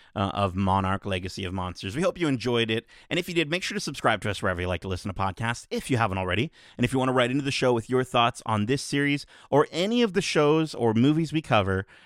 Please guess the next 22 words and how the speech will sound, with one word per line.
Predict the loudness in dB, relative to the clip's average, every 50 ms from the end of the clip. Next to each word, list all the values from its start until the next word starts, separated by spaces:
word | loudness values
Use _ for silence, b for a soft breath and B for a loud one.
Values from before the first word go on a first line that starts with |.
| B B
uh, | -2 -2 -2 -2
Justin, | -4 -6 -6 -6 -6 -4 -2 -2 -2 0
can | -2 0 0 0 0
you, | 0 0 0 0 -2 -2 -4 -8 -10 -6
uh, | -2 -2 0 0 -2 -4
use | -4 0 0 0 2 2
your | -2 -2
best, | 0 2 2 2 2 2 -4 -12 -14 -18 b b b b b b b b _ -4
uh, | -2 0 2 2 2 0 -2 -4 -6 -10
Godzilla | -2 2 2 2 2 0 -2 2 2 4 6 8 8 8 8 8 6 2 b b b b b
roar | -8 -4 2 2 4 4 4 2 0 0 -4
to | -6 -6 -4 -4
let | -2 -2 -4 -4 -6
the | -10 -4 -4 -2
<laughs> |
lovely | 0 0 -2 -4 -4 -6 -6
folks | -6 -2 2 2 2 2 0 -10 -8 -4
know | -2 0 0 0
how | 0 0
they | -2 -2 -8
can | -6 -8 -8 -8
reach | -8 -10 -12 -14